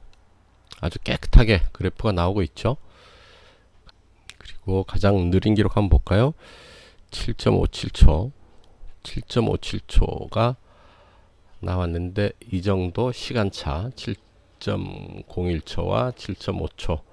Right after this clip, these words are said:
약 영점오 초 차이를 보이고 있는 거죠. 그리고 가장 느린 기록이 보면 그래프가 좀 거칠죠. 이 순간순간 변속하는 과정에서 약간의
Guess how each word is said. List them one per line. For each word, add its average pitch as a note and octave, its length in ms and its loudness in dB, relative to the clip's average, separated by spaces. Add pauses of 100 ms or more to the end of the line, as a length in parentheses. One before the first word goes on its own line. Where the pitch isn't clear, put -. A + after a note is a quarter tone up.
(640)
약 F2 100 -8
영점오 F2 360 -4
초 - 120 -18
차이를 G2 920 -6
보이고 F#2+ 280 0
있는 F2 220 -2
거죠. E2+ 380 -2 (960)
그리고 B2 540 0
가장 C#3 380 2
느린 C#3 300 2
기록이 B2 500 4
보면 A2+ 560 6 (320)
그래프가 C#3 360 4
좀 C3 140 0
거칠죠. C3 840 4
이 A2 200 -4 (220)
순간순간 B2 560 -2
변속하는 A#2 640 2
과정에서 G#2+ 540 0
약간의 G#2+ 440 -2